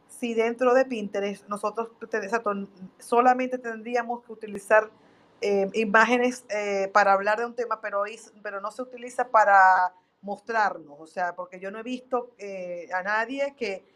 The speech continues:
que salgan fotos en Pinterest de la persona, sino pura, puro, puro contenido y, y, y más que todo esos tableros tan característicos que tiene Pinterest. En ese punto me pudieras aclarar y, bueno, bienvenido, Sony.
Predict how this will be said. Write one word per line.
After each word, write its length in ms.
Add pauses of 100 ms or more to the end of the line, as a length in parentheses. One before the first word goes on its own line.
(160)
que 100
salgan 400
fotos 380
en 120
Pinterest 480
de 300
la 100
persona, 400
sino 240
pura, 320
puro, 400 (400)
puro 280
contenido 600
y, 120
y, 420
y 160
más 160
que 120
todo 200
esos 220
tableros 400
tan 140
característicos 800 (380)
que 80
tiene 560
Pinterest. 640
En 120
ese 200
punto 560
me 100
pudieras 360
aclarar 420
y, 60
bueno, 240
bienvenido, 400
Sony. 340